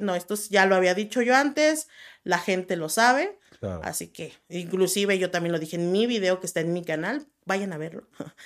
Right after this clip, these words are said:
Speaker 1: Este, ahí, para que no empiecen de que, "Ay, lo estoy
Speaker 2: Te-,
Speaker 1: atacando".
Speaker 2: tenían una relación tóxica
Speaker 1: Sí, ya
Speaker 2: y,
Speaker 1: muy tóxica
Speaker 2: y
Speaker 1: al
Speaker 2: que
Speaker 1: final.
Speaker 2: los dos, los dos se tiraban, los dos se
Speaker 1: Sí.
Speaker 2: pegaban,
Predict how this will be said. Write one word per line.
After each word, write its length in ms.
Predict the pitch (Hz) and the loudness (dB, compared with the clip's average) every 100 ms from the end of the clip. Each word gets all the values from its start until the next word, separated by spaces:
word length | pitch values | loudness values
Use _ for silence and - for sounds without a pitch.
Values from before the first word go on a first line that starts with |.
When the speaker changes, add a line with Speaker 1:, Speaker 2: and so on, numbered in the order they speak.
| - - _ - | -20 -20 _ -6
Speaker 1:
Este, 720 | 156 151 - - 123 87 - | -4 -6 -10 -12 -12 -12 -10
ahí, 320 | 160 156 143 _ | -8 -6 -10 _
para 160 | 170 151 | -10 -8
que 100 | 160 | -4
no 100 | 190 | -2
empiecen 380 | 196 208 208 202 | 2 2 2 0
de 120 | 180 | 0
que, 80 | 180 | 4
"Ay, 200 | 196 247 | 6 6
lo 80 | 226 | 2
estoy 220 | 202 190 | -2 -2
Speaker 2:
Te-, 60 | 190 | 0
Speaker 1:
atacando". 240 | 139 - | 0 2
Speaker 2:
tenían 280 | 139 147 175 | 2 4 6
una 160 | 190 170 | 6 4
relación 560 | 127 107 - 131 123 | 4 0 0 0 2
tóxica 680 | - 143 147 160 151 160 185 - | 2 2 2 -2 2 2 2 0
Speaker 1:
Sí, 300 | - 269 240 | 0 2 6
ya 120 | 220 | 8
Speaker 2:
y, 40 | |
Speaker 1:
muy 340 | 240 247 247 - | 8 8 6 6
tóxica 440 | 226 220 214 190 | 4 4 0 2
Speaker 2:
y 20 | |
Speaker 1:
al 80 | 180 | 2
Speaker 2:
que 140 | 190 135 | 2 4
Speaker 1:
final. 60 | |
Speaker 2:
los 140 | 127 127 | 4 6
dos, 200 | 139 147 | 4 4
los 160 | 135 | 2
dos 120 | 131 139 | 2 -2
se 80 | |
tiraban, 460 | 123 120 131 147 143 | -2 0 4 6 4
los 100 | 123 | 2
dos 140 | 123 | 0
se 60 | 233 | 2
Speaker 1:
Sí. 60 | 208 | 4
Speaker 2:
pegaban, 680 | 180 127 139 151 156 160 | 4 4 4 6 4 2